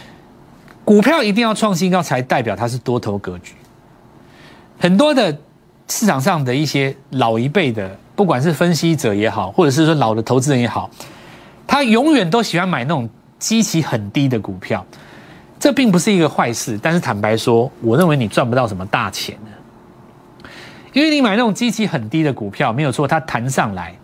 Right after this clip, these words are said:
你有没有发现它通常会打回去一只、第二只脚？但如果说你是买一个越过颈线的股票，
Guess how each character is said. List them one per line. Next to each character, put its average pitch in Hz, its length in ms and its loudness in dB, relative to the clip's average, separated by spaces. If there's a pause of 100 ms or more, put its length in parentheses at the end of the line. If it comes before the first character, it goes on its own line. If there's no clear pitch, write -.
(440)
你 - 80 0
有 214 60 6
没 240 40 6
有 226 60 4
发 214 180 2
现 175 260 -2 (280)
它 170 120 0
通 185 160 0
常 147 140 0
会 156 100 2
打 127 240 -4
回 120 140 -2
去 135 180 0
一 135 60 2
只、 131 180 -2
第 127 200 -2
二 117 60 0
只 113 140 -4
脚？ - 160 -8 (1600)
但 302 140 2
如 311 80 4
果 277 100 2
说 277 140 2
你 220 100 0
是 240 120 -2
买 156 180 0
一 156 60 -2
个 170 140 0
越 226 260 2
过 202 180 2
颈 113 320 -6
线 156 240 -2
的 123 80 -2
股 98 140 -12
票， 98 280 -4